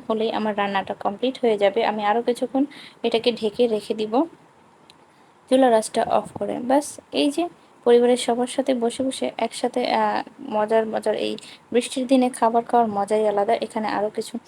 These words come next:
মাছ, ইলিশ মাছ এনেছিল, সেটাকে, আহ, ভেজে নিয়েছিলাম। এবার একসাথে বসে এই যে সবাই মিলে খাচ্ছি। বৃষ্টির দিনে আপনাদের কার কেমন লাগে, বৃষ্টির শব্দ কেমন লাগে? আমার বৃষ্টির শব্দটা ভীষণ ভালো লাগে, আমি তো খুব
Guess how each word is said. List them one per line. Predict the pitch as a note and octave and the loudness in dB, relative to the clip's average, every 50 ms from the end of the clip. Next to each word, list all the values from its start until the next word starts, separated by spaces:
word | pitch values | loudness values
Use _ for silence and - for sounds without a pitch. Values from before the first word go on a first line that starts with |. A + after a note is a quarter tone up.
| - - - _ _ - | -16 -20 -20 _ _ -10
মাছ, | G#3+ G#3 G3+ G3+ G3+ G#3 A3+ - - - - | -8 -4 -2 0 2 0 0 -2 -6 -8 -6
ইলিশ | G#3+ A3+ A3+ A#3+ - B3 | -6 -6 -6 -4 -2 -2
মাছ | A#3 A#3 - - | -2 -2 -2 -4
এনেছিল, | G#3+ G#3+ A3 - A3+ A3+ B3 | -4 -4 -6 -4 -2 -2 -2
সেটাকে, | - - C4 A3 A3 G#3+ - A3+ A3 A3 G#3 | -2 -2 -4 -4 -2 -2 -2 0 0 0 0
আহ, | G3+ G3 G3 G3 G3 | 0 -2 -2 -4 -4
ভেজে | G3+ A3 A3+ G#3+ A3+ A3 | -2 -2 -2 0 0 -2
নিয়েছিলাম। | A3+ G#3+ G#3 G3+ G3+ - - G#3+ A3 B3+ D4+ D4 - - - - - _ | -2 -2 -4 -4 -6 -6 -6 -2 -2 -2 -2 -4 -8 -14 -20 -20 -8 _
এবার | - A#3+ B3+ A#3+ | 0 2 2 2
একসাথে | B3 B3 - - C#4 D4 D4+ C#4+ - | 0 0 -2 -2 -2 -2 -2 -2 -2
বসে | B3+ B3+ - C4 | -2 -2 -2 -2
এই | - A#3 A#3+ A#3 | 0 0 0 -2
যে | C#4 C#4+ | -2 -4
সবাই | - - A#3+ A#3+ B3 B3 | -2 -2 -2 0 0 0
মিলে | B3 B3 B3 B3+ | 0 2 0 0
খাচ্ছি। | B3+ - B3+ A#3+ - - - C4+ D#4 E4 A4 A4 G#4+ G#4 G4 F#4+ F#4 F#4 F4 E4+ E4+ E4+ E4+ E4 - - - - - - - - - - - - | -2 -2 -6 -6 -6 -4 -2 -2 -2 -2 -6 -10 -12 -12 -10 -10 -10 -10 -8 -8 -8 -8 -10 -12 -14 -14 -14 -14 -14 -14 -14 -14 -14 -14 -10 -4
বৃষ্টির | B3 C4 C4 - - D4+ D4 D#4+ | -2 -2 -2 0 0 0 2 4
দিনে | D#4+ D#4 D#4 C#4 | 4 6 6 4
আপনাদের | B3 - - B3+ B3+ B3+ - - | 4 2 0 0 0 0 0 2
কার | A3+ G#3+ G#3+ G#3+ | 2 2 2 0
কেমন | - A3 G#3 G#3 G#3 G#3+ A3 G3+ | -2 -2 -2 -2 -4 -4 -4 -4
লাগে, | G3 F#3 - G3 G#3 - B3 | -4 -4 -4 -6 -8 -6 -2
বৃষ্টির | G#3+ G#3+ - - - A3+ | -2 -2 -2 -2 -4 -4
শব্দ | A3 - - G#3+ G3+ A3 A3+ A#3+ - | -2 0 0 0 2 2 0 0 0
কেমন | A3+ G#3 G3+ G3 G3 F#3+ | 0 -2 -2 -2 -2 -2
লাগে? | F#3+ F#3+ F#3+ G3+ A3+ - | -2 -2 -2 -4 -6 -6
আমার | - G#3+ A#3 B3 A#3+ A3+ | -4 -4 -2 -2 0 0
বৃষ্টির | A3+ A3 - - A3 | -2 -2 -4 -6 -4
শব্দটা | - - G#3 G#3 - G#3+ - G#3 G#3+ G#3+ | -2 -2 0 0 -2 -2 -2 -2 -2 -4
ভীষণ | G#3+ G#3+ - - A#3 A#3+ A#3+ | -6 -8 -4 -2 0 0 0
ভালো | G#3+ A3 - - G3 | 0 0 0 0 0
লাগে, | G3+ G3 G3+ A3 A3 | 0 0 -2 -2 -4
আমি | - G#3+ G#3 G#3 G#3 | -4 -4 -4 -4 -6
তো | A3 - - | -6 -4 -4
খুব | A#3+ | -4